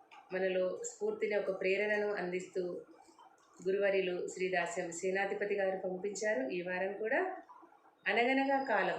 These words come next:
అనే అంశానికి గాను అనన్య సామాన్యం అనే శీర్షికతో ప్రముఖ కవయిత్రి శ్రీమతి పత్తిపాటి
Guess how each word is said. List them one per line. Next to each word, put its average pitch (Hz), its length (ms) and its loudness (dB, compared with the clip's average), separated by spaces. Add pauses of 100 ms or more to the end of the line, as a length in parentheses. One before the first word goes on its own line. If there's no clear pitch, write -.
(120)
అనే 180 180 -2
అంశానికి 214 560 -2
గాను 226 220 2 (1400)
అనన్య 277 380 4
సామాన్యం 185 600 0 (100)
అనే 185 180 0
శీర్షికతో 220 640 0 (380)
ప్రముఖ 202 260 0 (160)
కవయిత్రి 190 480 0 (220)
శ్రీమతి 175 420 -4 (220)
పత్తిపాటి 180 580 -2